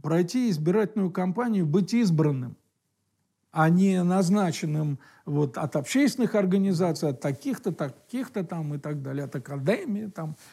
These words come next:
от Ц К, там, от комсомола, там вот все, там, э, которые там туда прошли, они не проходили эту вообще войну, это настоящая война была,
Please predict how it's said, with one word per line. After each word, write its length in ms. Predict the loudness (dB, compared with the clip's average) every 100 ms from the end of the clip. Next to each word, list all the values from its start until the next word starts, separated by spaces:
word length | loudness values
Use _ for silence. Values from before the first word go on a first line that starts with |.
| -10
от 180 | -8 -6
Ц 120 | -8
К, 300 | -6 -4 -2
там, 240 | -2 -2 -4
от 140 | -6
комсомола, 680 | -10 -6 -2 2 4 4 2
там 220 | 0 -4
вот 160 | -4 -6
все, 320 | -4 -4 -4 -8 -20 -20 -10
там, 280 | -4 -2 -2
э, 400 | -4 -6 -6 -6
которые 500 | -4 -2 0 0 -2
там 360 | -4 -6 -6 -6
туда 300 | -4 -4 -4
прошли, 500 | -6 -6 -2 0 2
они 240 | 2 2
не 120 | 2
проходили 640 | 0 -2 -2 -2 -2 -2 -4 -6 -10 -10
эту 440 | -10 -6 -6 -8 -12 _ _ _
вообще 380 | -6 -4 -2 -2
войну, 540 | 2 4 6 6 4 0
это 180 | -2
настоящая 760 | -2 -2 -2 -2 0 -2 -2 -4
война 460 | -2 -2 -2 -4 -6
была, 300 | -10 -12